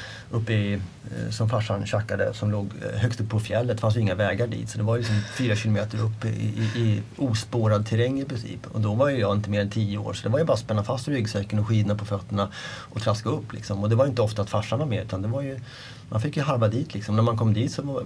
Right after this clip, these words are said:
fick man gräva fram stället och tända upp eld i spisen och, vet, hämta vatten i bäcken. Det fanns ju ingen vatten och el och sådär.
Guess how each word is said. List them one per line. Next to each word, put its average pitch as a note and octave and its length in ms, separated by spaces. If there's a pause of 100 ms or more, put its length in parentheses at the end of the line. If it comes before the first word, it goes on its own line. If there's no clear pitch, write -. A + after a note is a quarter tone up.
fick B2+ 140
man C3+ 160
gräva B2+ 240
fram A2 280
stället A#2+ 540
och A2+ 200
tända B2+ 200
upp B2 220
eld A#2 300
i A2+ 40
spisen A#2+ 560
och, A2+ 300
vet, A2 140
hämta A2+ 260
vatten A2+ 540
i - 20
bäcken. A2 420
Det A2+ 40
fanns A2 160
ju A2+ 60
ingen G#2+ 160
vatten A2 320
och G#2 80
el G#2 200
och A2 60
sådär. G#2+ 200